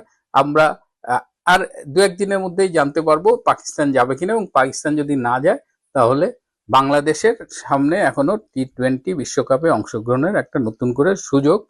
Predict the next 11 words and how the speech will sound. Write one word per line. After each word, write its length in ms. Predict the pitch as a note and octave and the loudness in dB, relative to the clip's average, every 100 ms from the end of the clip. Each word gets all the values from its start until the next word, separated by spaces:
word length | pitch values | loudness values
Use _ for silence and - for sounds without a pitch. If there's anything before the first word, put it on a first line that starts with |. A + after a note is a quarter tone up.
| _ _ _ - | _ _ _ -4
আসতে 380 | A#2 - - D#3+ F#3+ - | -4 -4 0 0 0 2
পারে। 260 | A#2 G#2 E2+ - | 2 2 -6 -20
আমা-, 260 | - C#3 D#3 | -8 -2 0
আমার 240 | D3+ E3+ | 2 2
ধারণা 340 | C#3+ D#3 D#3 F3 | 0 -2 -2 -4
সেটা 220 | - C3 A#2+ | -4 0 2
আসবে। 260 | A#2 C#3+ A#3 | 0 -4 -4
আম-, 160 | D3+ | -2
আমার 280 | A#2+ B2 C#3 | -2 0 -2
সূত্র 360 | B2+ - E3 - D#3+ | -2 -8 -6 -2 -2
সেটাই 360 | - D3+ C#3 | -2 -2 -2